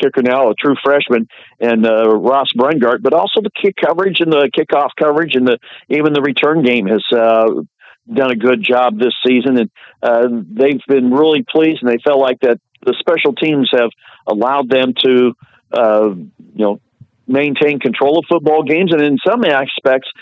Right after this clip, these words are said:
uh, we go to the game at Missouri Southern, and, uh, of course, the wind's blowing, gale force winds, <coughs> pardon me, and the, the call of the game was,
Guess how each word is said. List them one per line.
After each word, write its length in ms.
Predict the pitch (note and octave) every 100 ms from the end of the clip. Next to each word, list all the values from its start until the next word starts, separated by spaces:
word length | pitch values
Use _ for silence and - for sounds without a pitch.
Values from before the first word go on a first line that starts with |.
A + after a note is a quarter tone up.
| - - -
uh, 100 | B2
we 180 | C3+
go 180 | C#3 D#3 -
to 120 | D3+
the 80 | A#2
game 260 | C#3+ D3
at 100 | C3
Missouri 460 | A#2+ C3 D#3 D3 B2+ -
Southern, 380 | F#3+ C#3+ D3 - _ _ _ _ _ _ _ _ -
and, 520 | A#2+ C#3 C3+ B2 A#2 _ _ _
uh, 200 | A#2 A2
of 100 | A2
course, 220 | - D3 -
the 80 | B2+
wind's 240 | C#3+ B2+
blowing, 800 | A2 C#3+ F#3 D3+ D3 C3+ A#2+ - _ _ - A2+
gale 240 | C#3+ D3 C#3+
force 240 | D3+ A#2+ -
winds, 420 | D3 G#3 C3 D3 - _ _ _
<coughs> 560 | - - - - A2
pardon 280 | - D#3 B2+
me, 240 | D3 D3+ - _ _ _ _ _ _ _ _
and 360 | A#2 A#2+ A#2+ A#2 - - - _
the, 180 | C3 B2
the 280 | G2+ A#2 G2 -
call 200 | E3 D3+
of 60 |
the 60 | A#2
game 240 | C#3 D3+
was, 200 | C3+ A2